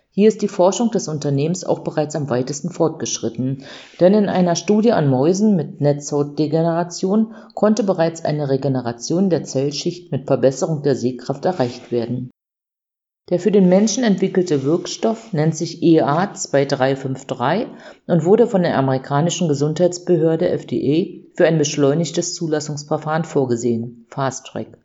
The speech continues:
Eine erste klinische Studie am Menschen, Phase eins, zwei A, wurde Mitte zweitausendzweiundzwanzig in den U S A begonnen und soll noch bis Mitte zweitausendfünfundzwanzig laufen.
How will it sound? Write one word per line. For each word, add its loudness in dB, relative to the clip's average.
Eine 0
erste 0
klinische -2
Studie 0
am 2
Menschen, 0
Phase -2
eins, -2
zwei -6
A, -2
wurde 6
Mitte 4
zweitausendzweiundzwanzig -2
in 4
den 4
U 0
S -2
A 0
begonnen 4
und 0
soll 2
noch 0
bis -4
Mitte 0
zweitausendfünfundzwanzig -4
laufen. -4